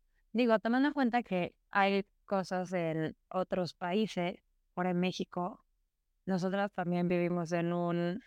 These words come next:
ambiente muy, no sé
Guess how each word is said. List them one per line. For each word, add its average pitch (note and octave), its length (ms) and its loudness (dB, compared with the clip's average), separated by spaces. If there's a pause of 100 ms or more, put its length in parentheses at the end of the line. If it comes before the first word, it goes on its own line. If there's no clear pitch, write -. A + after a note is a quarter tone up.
(140)
ambiente F3+ 500 0
muy, F3 720 0 (1900)
no D#4+ 100 0
sé G#4 60 0